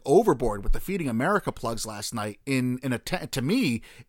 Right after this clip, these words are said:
it came off as, "Look, look how much good we do do. Don't worry about all the scandals that are in the papers."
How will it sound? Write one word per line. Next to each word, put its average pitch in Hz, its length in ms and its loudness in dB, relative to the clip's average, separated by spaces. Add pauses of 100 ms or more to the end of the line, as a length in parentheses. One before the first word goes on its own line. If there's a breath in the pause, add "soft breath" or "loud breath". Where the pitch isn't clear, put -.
(120)
it 147 100 -4
came 143 240 2
off 127 240 2
as, 117 400 0
"Look, 202 300 4
look 175 140 2
how 190 120 6
much 175 220 0
good 185 200 6
we 185 120 2
do 180 260 6
do. 143 260 4
Don't 160 220 0
worry 202 180 4
about 156 200 4
all 156 160 2
the 131 100 -2
scandals 147 400 -2
that 131 100 -4
are 139 80 -2
in 139 60 -2
the 120 80 -4
papers." 147 560 0